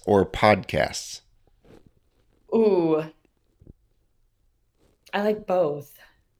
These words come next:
Speaker 1: Give me the podcast that you listen to. Like, what's the repeat podcast?
Speaker 2: So, Michael Gervais, he's a sports psychologist. He, I listen to his podcast all the time.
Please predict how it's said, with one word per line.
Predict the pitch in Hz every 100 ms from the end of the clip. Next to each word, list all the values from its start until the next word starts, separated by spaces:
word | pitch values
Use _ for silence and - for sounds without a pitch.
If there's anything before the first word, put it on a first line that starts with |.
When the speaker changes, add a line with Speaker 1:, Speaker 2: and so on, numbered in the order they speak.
| _ _ _ _ _ _ - -
Speaker 1:
Give | 127 143
me | 147
the | 135
podcast | 117 117 113 117 104 -
that | 98
you | 90 87
listen | 90 - 85
to. | - - -
Like, | 90
what's | 92 95
the | - 101
repeat | 95 92 90 - 90 82 -
podcast? | - 73 - - - - - - - - - _ - _ _ _ _ _ _ _
Speaker 2:
So, | - 233 220 214 214 202 - -
Michael | 180 180 180 226 214
Gervais, | 202 165 160 156 175 247 269
he's | - 196 180
a | 180 170 165 165
sports | - 190 175
psychologist. | 185 170 156 156 156 160 160 160 - - -
He, | 160 - 165 160 156 151
I | 160
listen | 160 165 165
to | 165
his | 160 147
podcast | - 156 143 - 147 143 143 - - _ -
all | 151
the | 151
time. | 151 147 147 147 143